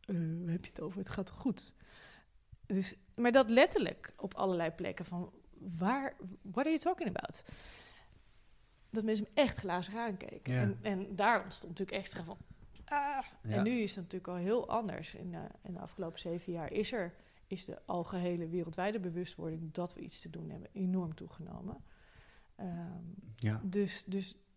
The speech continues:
Speaker 1: men is meer ontvankelijk voor, "Oké," en nu is veel meer de vraag, "Hoe dan? Hoe kom je daar dan?"
Speaker 2: Ja.
Speaker 1: En, eh,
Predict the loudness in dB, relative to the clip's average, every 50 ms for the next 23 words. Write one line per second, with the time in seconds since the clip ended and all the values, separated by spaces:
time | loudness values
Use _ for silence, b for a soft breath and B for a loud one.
0 | _ _ -8 -4 -2 0 0 0 -2 -2 -2 -2 -2 -4 -6 -6 -6 -6 -4 -6
1 | -6 -8 -8 -8 -6 -6 -6 -8 -8 -4 -4 -2 -2 -2 -4 -4 -6 -4 -2 -2
2 | 0 0 0 -2 -4 -6 -8 -6 -6 -4 -4 -4 -4 -6 -8 -12 -20 -20 -14 -10
3 | -10 -10 -10 -8 -4 -2 -2 -2 -2 -2 -4 -4 -4 -6 -6 -8 -6 -2 -2 -2
4 | -2 -4 -6 -10 -10 -12 -12 -12 -14 -12 -14 B B B B B B B B B
5 | B B B -2 -2 -2 -2 -6 -8 -8 -8 -6 -4 -4 -2 -2 -2 -4 -6 -8
6 | -10 -16 -16 -12 -10